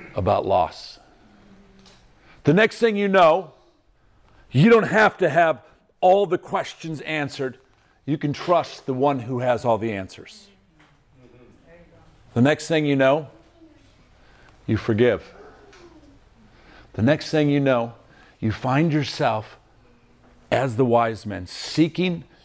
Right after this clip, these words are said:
and worshiping the creator of heaven and earth. The next thing you know, you find yourself giving all that you have. And the next thing you know,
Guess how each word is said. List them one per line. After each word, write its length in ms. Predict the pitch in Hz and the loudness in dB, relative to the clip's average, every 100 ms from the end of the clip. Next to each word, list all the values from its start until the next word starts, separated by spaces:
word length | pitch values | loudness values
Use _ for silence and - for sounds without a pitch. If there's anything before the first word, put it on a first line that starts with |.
| - | -10
and 180 | 107 107 | -6 -2
worshiping 540 | 113 123 - 131 113 101 | 2 0 0 -4 -4 -4
the 80 | |
creator 440 | - - 120 113 90 | -6 -6 -4 -2 -2
of 100 | 80 | -4
heaven 280 | - 95 90 | -6 -6 -8
and 100 | 80 | -10
earth. 380 | 73 - - - - _ _ _ _ _ _ _ _ _ _ _ - | -14 -18 -20 -20 -20 _ _ _ _ _ _ _ _ _ _ _ -14
The 100 | 101 | -4
next 260 | 113 131 - | -2 -2 -2
thing 160 | 139 | 0
you 100 | 131 | 2
know, 280 | 123 120 101 | 2 0 -2
you 120 | 92 | -6
find 320 | 87 110 107 101 | -8 -6 -4 -6
yourself 480 | 98 113 98 - - | -6 -2 -4 -4 -8
giving 240 | 110 98 | -4 -2
all 180 | 95 98 | 0 0
that 240 | 98 90 98 | -2 -6 -12
you 60 | |
have. 340 | 80 80 76 - - _ _ _ _ _ _ - - - _ | -12 -12 -14 -16 -20 _ _ _ _ _ _ -20 -20 -20 _
And 120 | - 90 | -10 -6
the 60 | |
next 400 | 92 110 120 - | -4 -4 -4 -6
thing 220 | 127 123 | -4 0
you 120 | 123 123 | 0 2
know, 360 | 101 78 80 | 0 -2 -8